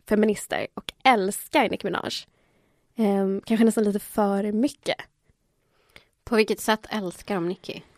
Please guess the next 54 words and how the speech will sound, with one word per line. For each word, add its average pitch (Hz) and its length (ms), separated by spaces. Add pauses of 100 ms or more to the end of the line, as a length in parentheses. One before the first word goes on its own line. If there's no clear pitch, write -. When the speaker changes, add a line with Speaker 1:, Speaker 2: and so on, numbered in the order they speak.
(280)
Speaker 1:
Eh, 294 460
men 320 380
det 330 60
är 339 80
liksom 320 360
den 285 120
här, 226 260
jag 247 140
vet 381 100
inte 320 120
om 220 60
du 196 60
har 202 60
sett - 380
det, - 240 (180)
men 247 220
att 240 120
det 254 80
finns 226 280
liksom 202 460
nästan 214 420
en 208 120
så 208 80
här - 80
fetischiserande 240 920
inställning 269 640
mot 185 180
Nicki 196 160
Minaj, 262 340 (160)
och 226 80
man, 214 300
eh, 202 360 (240)
liksom 208 540 (880)
fastnar 254 460
för 226 140
henne 196 220
och 208 60
höjer 214 280
upp - 180
henne 190 160
väldigt 180 200
mycket, - 460
också - 200
som 233 160
ett 214 80
sätt 180 160
att 180 80
visa 185 360
att - 160
man 202 120
själv 214 320
är 175 80
så - 100
här - 140